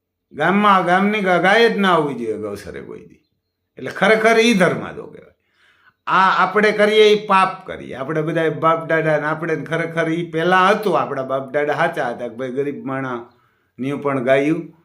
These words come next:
ગાયું રાખે તો ઈ દૂધ ખાઈ શકે. હવે કોઈ ગરીબ નથી. અટાણે ગરીબ હોય એનો દુશ્મન આરો.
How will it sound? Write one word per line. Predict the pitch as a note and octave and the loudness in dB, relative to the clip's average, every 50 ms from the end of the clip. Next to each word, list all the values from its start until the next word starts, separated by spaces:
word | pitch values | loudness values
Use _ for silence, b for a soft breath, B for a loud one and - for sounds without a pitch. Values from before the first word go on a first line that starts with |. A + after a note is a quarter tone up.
| _ _ _ _ _ _ _ - | _ _ _ _ _ _ _ -6
ગાયું | A2+ C#3 D3+ D#3 D#3 D3 | -2 2 2 4 4 6
રાખે | D3 D3+ D3+ D3+ D#3 C#3 | 4 4 4 2 0 -2
તો | A#2 C3 | -2 -2
ઈ | B2+ B2 | -4 -4
દૂધ | A#2+ C#3+ D#3+ D#3 B2+ - | 0 0 0 0 0 -2
ખાઈ | B2 A2 G2 E2 D#2 | -4 -4 -4 -6 -6
શકે. | D2+ - - - - | -10 -14 -16 -10 -4
હવે | F#2+ A#2+ D3+ F3 G3+ A3 A3 A3 - | 0 4 4 6 6 6 4 2 0
કોઈ | G3 A3 A#3 A#3+ A#3 | 2 4 4 4 4
ગરીબ | G#3+ G3 G#3 G3 F#3+ F3+ C#3+ C3+ | 4 2 2 2 2 0 0 -4
નથી. | C3 A2+ F#2+ E2+ - A#2 | -6 -8 -8 -8 -10 -12
અટાણે | C3 C3 F3 F#3 G3 G#3 G#3+ G3 | -8 -4 0 0 0 0 0 -2
ગરીબ | F3+ F#3 G3 F#3+ G#3+ G#3+ F#3 G3 | -2 -2 0 0 0 0 0 2
હોય | G3+ G#3 G#3 | 2 2 2
એનો | G3+ G3+ G3+ G3+ G3+ F3+ | 2 0 0 0 -2 -2
દુશ્મન | E3 F3+ F#3 F#3 - - F3 F#3 F#3 F#3+ F#3+ F#3+ - | -2 -4 -4 -6 -6 -8 -6 -4 -2 -2 -2 -4 -4
આરો. | - - - F3+ D3 G#2+ E2 | -2 0 0 0 0 -2 -4